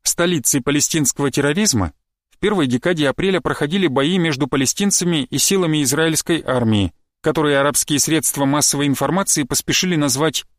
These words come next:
"бойней", несмотря на то, что за десять дней боевых действий погибли около пятидесяти арабов.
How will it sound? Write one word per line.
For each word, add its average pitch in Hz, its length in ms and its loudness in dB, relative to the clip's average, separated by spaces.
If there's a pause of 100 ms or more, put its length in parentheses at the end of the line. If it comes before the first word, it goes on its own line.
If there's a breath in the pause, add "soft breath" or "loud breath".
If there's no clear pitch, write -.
"бойней", 127 680 2 (280)
несмотря 151 460 0
на 143 120 -2
то, 160 120 -2
что 143 160 -2
за 131 140 0
десять 127 400 -2
дней 143 180 0
боевых 131 400 0
действий 143 440 -2
погибли 143 420 -2
около 151 320 0
пятидесяти 143 580 -4
арабов. 117 460 -4